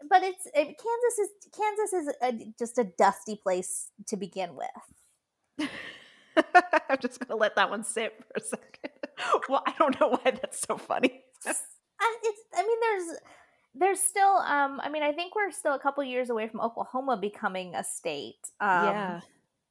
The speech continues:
Speaker 1: and Kansas is right above Oklahoma, and, y-, you know, there's probably not a ton of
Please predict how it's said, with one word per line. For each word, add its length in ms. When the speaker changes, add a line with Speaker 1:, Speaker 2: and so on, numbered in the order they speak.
Speaker 1:
and 160
Kansas 340
is 160
right 220
above 260
Oklahoma, 800
and, 560
y-, 80
you 160
know, 100
there's 160
probably 300
not 220
a 140
ton 680
of 360